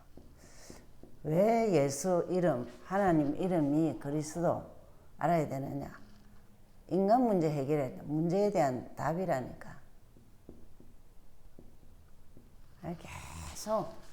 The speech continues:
기-, 진짜 이것만 선포해도 돼. 그럼 다 보여. 하나님 만나는 길, 죄에서 해방, 사단 이긴 권세. 그죠? 그게 답이다 그래서.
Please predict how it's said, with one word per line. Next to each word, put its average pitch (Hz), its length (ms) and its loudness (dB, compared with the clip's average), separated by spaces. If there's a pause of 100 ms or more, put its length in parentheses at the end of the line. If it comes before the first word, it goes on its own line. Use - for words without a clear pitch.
(340)
기-, 180 420 -2 (300)
진짜 185 240 0
이것만 202 400 2
선포해도 170 640 0
돼. 131 260 -6 (840)
그럼 160 260 -2
다 - 180 -8
보여. 170 400 0 (1900)
하나님 160 440 0
만나는 139 540 -2
길, 190 340 -2 (240)
죄에서 127 400 -4
해방, 135 440 -6 (1000)
사단 143 440 -4
이긴 139 280 -6
권세. 127 460 -10 (1900)
그죠? 156 180 -8 (280)
그게 - 240 -16
답이다 123 520 -14
그래서. - 320 -16